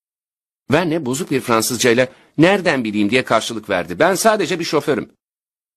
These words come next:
Colette etkilenmişe benzemiyordu. "İki suçluyu arıyoruz." Verne güldü. "Doğru noktaya gelmişsiniz.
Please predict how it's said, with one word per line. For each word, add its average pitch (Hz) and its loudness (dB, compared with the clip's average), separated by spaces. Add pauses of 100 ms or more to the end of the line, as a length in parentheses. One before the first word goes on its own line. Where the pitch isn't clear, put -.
(400)
Colette 147 2
etkilenmişe 131 0
benzemiyordu. 98 4 (640)
"İki 120 4
suçluyu 120 4
arıyoruz." 85 0 (800)
Verne 117 2
güldü. 98 -6 (380)
"Doğru 147 6
noktaya 113 4
gelmişsiniz. 107 0